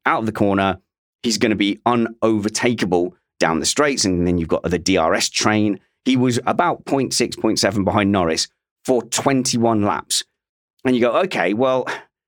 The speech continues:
what, what's the payoff? What was the payoff to losing out to a McLaren, going a grid position down?"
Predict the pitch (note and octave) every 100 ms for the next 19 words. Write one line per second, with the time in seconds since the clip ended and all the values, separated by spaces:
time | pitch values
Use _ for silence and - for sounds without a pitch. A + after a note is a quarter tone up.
0 | _ _ _ _ - - F#3 G#3+ F3 E3
1 | G#3 G3+ - - E3+ F#3 E3+ - G3 D3
2 | F#2+ - - A#2 D3 D3+ C#3 G#2 F#2+ -
3 | G#2 G2 G2 - F2+ D2 D#2+ - _ A#2
4 | B2 A#2+ A#2 - G#2 G2+ B2+ B2+ A2 G#2
5 | G2 F#2 D#2 C#2+ E2+